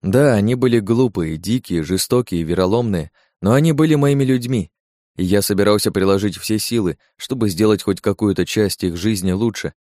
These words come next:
а может и переделать и их самих. Мой отряд понёс огромные потери.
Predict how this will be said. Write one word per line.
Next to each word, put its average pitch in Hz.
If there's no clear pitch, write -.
а 147
может 147
и 107
переделать 101
и 98
их 92
самих. 90
Мой 110
отряд 104
понёс 98
огромные 92
потери. 90